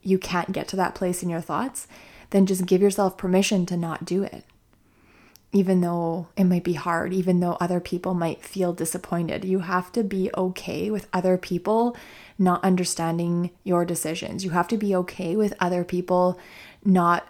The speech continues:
agreeing with how you're spending your time or living your life. You have to be okay with other people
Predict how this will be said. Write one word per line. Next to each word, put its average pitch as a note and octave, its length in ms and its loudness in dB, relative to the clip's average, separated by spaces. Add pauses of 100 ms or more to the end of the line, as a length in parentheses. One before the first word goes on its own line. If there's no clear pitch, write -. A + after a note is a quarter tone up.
agreeing F#3 680 4
with E3+ 160 -4
how F3 380 2
you're F3 240 -2
spending E3+ 400 0
your E3 120 -4
time E3+ 420 -2
or E3+ 60 -2
living E3+ 320 -2
your E3+ 120 -6
life. F#3 400 -2
You G3 100 2
have E3+ 180 -2
to F3+ 80 -8
be F#3 160 2
okay F3 360 -2
with F3 200 -4
other F3 160 -2
people A3+ 580 0